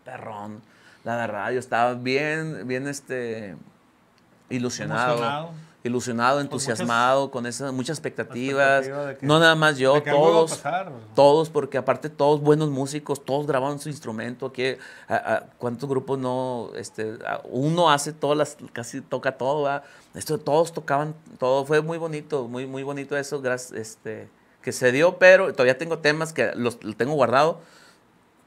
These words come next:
Speaker 1: pero, pues, surge que, que fallece don Emilio, en paz descanse, de Disco Ramix,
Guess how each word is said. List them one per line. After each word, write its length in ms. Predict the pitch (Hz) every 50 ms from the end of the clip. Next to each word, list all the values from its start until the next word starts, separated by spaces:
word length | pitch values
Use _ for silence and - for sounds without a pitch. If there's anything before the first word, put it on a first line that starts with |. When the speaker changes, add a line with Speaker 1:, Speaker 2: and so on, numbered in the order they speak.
| _ -
Speaker 1:
pero, 600 | 131 127 123 120 120 117 117 113 110 113 107 -
pues, 220 | - 113 110 104 -
surge 600 | - 127 123 117 120 - - 156 143 143 135 -
que, 240 | - 113 104 101 -
que 140 | - 104 95
fallece 800 | - 107 101 104 107 110 110 - 139 131 127 117 113 107 -
don 180 | - 104 101 101
Emilio, 300 | 101 110 127 147 151 147
en 60 | 131
paz 120 | - 139
descanse, 640 | 135 135 - - 139 147 151 151 160 156 147 127 113 -
de 180 | - 120 117 110
Disco 280 | 117 113 - - 127 127
Ramix, 580 | - - 127 151 175 196 208 202 - - -